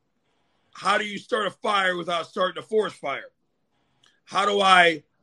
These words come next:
re-, uh, how do I, uh, rewire the electricity in my house without shocking myself? How do I take a swim without drowning? So you want to indulge with these energies,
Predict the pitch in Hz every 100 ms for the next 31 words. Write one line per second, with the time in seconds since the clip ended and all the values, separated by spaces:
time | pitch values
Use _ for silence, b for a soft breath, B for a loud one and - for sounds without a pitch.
0 | _ - 151 196 196 190 175 165 - 156
1 | 156 151 139 131 196 202 190 170 165 156
2 | 147 139 156 196 180 190 190 185 175 147
3 | _ _ _ 156 170 185 - 214 180 180
4 | 165 175 196 180 143 156 - - 220 185
5 | 170 160 135 131 143 110 - _ _ _
6 | _ _ _ - 185 196 196 175 196 175
7 | 160 - 202 226 196 170 170 151 135 180
8 | 180 151 113 98 _ _ - - 202 196
9 | 190 185 - 175 226 226 240 208 185 175
10 | 247 262 262 240 196 196 214 180 202 226
11 | 208 196 208 202 -